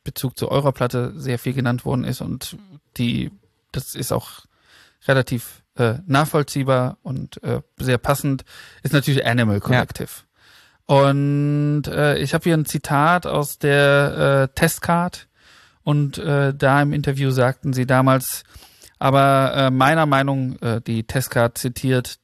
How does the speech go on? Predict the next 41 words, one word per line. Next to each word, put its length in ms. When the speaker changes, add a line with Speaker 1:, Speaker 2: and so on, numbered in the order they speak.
Speaker 1:
die 80
Band, 500
aber 200
dann 300
Speaker 2:
Mhm. 120
Speaker 1:
tritt 180
trotzdem 400
eine 120
Ich-Person 720
auf, 220
also 180
von 180
daher, 260
äh, 180
nehmen 200
wir 60
das 120
einfach 180
mal 100
hin. 200
Also 400
meiner 260
Meinung 320
nach 220
bewegt 420
sich 200
unser 200
Songwriting 760
eher 220
auf 180
Wegen, 280
die 120
gar 220
nicht 280
Rock 440
sind. 640
Uns 200
interessieren 560
Formen 480
und 180
Songs, 640